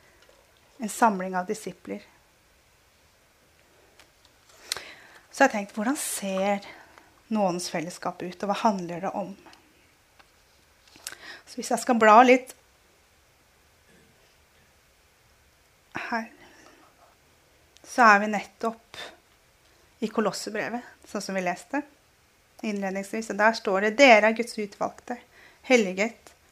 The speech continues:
og elsket av ham.» Kle dere derfor i inderlig medfølelse og vær gode, milde, ydmyke og tålmodige. Så dere bærer over med hverandre og tilgir hverandre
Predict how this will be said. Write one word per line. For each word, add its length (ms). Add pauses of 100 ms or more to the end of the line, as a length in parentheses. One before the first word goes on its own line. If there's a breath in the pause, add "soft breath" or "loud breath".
og 140
elsket 480
av 80
ham.» 160 (1080 soft breath)
Kle 240
dere 160
derfor 380
i 80 (100)
inderlig 400
medfølelse 640
og 80
vær 180
gode, 460 (340 loud breath)
milde, 380 (340)
ydmyke 560
og 160
tålmodige. 540 (500 loud breath)
Så 160
dere 240
bærer 400
over 320
med 140
hverandre 420
og 80
tilgir 320
hverandre 460